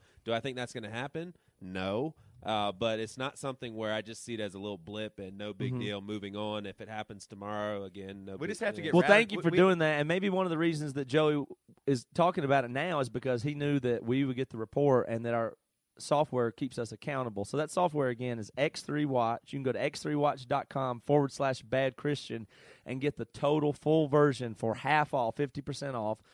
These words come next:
Speaker 2: at X three watch dot com forward slash bad Christian. Go do it today. Even one,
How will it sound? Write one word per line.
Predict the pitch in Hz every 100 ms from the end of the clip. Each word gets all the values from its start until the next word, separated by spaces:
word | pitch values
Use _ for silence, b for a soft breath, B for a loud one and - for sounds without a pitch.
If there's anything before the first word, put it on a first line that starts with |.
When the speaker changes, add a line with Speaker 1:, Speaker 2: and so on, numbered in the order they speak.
| b b -
Speaker 2:
at | 120
X | 143 - -
three | 151 151
watch | 139 131 131
dot | 123 127 -
com | 117 113 110 b b b -
forward | 135 131 131
slash | - 120 117 113 117 - _ _ _ -
bad | 139 135 127
Christian. | 139 123 - 120 120
Go | 131 143
do | 135 143
it | -
today. | 120 123 123 110 110 - - -
Even | 170 175 147 135
one, | 131 127 160 160 156